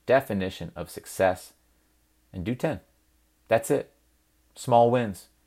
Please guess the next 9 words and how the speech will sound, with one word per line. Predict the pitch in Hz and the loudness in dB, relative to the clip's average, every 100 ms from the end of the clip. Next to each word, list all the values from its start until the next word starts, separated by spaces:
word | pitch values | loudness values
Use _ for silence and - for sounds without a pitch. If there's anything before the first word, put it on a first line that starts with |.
| _ _ _ _ | _ _ _ _
Here | 135 139 | 6 8
we | 139 | 12
are, | 139 131 98 - _ _ _ _ _ _ _ _ | 12 12 6 -2 _ _ _ _ _ _ _ _
doing | 151 226 175 | 8 10 8
push-ups, | - 98 - 92 85 - - _ _ _ - | 6 4 4 0 0 -6 -20 _ _ _ 4
back | 117 131 - - | 6 6 2 -4
on | 101 95 | -2 -2
the | |
mic. | 90 85 85 82 - - | -2 -2 -2 -2 -8 -20